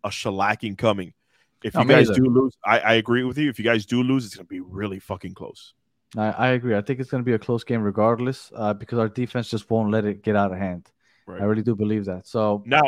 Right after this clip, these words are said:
Speaker 1: by the way, that's a double-edged sword. I know we gotta get out here. That's a double-edged sword 'cause you said, "Oh, it's gonna be like one of those big media spotlight things that happen the next day." If your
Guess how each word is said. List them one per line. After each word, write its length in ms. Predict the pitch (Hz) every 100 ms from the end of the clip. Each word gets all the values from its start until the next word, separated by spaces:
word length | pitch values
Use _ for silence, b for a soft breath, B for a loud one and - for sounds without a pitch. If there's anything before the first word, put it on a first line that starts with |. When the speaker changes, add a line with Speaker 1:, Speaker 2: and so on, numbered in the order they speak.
| -
Speaker 1:
by 140 | 117 151
the 40 |
way, 120 | 160
that's 180 | 120 131
a 40 | 143
double-edged 320 | 147 139 123
sword. 180 | 151 131
I 60 |
know 100 | 110
we 80 | 123
gotta 120 | 123 120
get 120 | 117
out 100 | 113
here. 100 | 101
That's 160 | 113
a 20 | -
double-edged 380 | 135 123 110 -
sword 260 | 123 101
'cause 120 | 104
you 60 | 104
said, 160 | 127 113
"Oh, 200 | 110 117
it's 180 | 90 104
gonna 140 | 110
be 160 | 101 120
like 160 | 110 98
one 100 | 110
of 60 |
those 120 | 107
big 280 | 98 117 110
media 280 | 104 113 107
spotlight 400 | - 113 107 101
things 200 | 113 98
that 80 | 98
happen 220 | 110 107
the 60 | 101
next 200 | 98 -
day." 220 | 107 92 b b b b b _
If 240 | 107 -
your 340 | 110 120 156